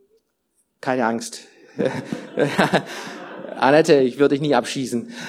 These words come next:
Aber es gibt Spannungen. Und das Entscheidende ist,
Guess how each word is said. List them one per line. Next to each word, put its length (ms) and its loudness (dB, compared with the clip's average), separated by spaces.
Aber 380 6
es 220 6
gibt 200 2
Spannungen. 880 -2
Und 160 8
das 120 8
Entscheidende 760 2
ist, 560 0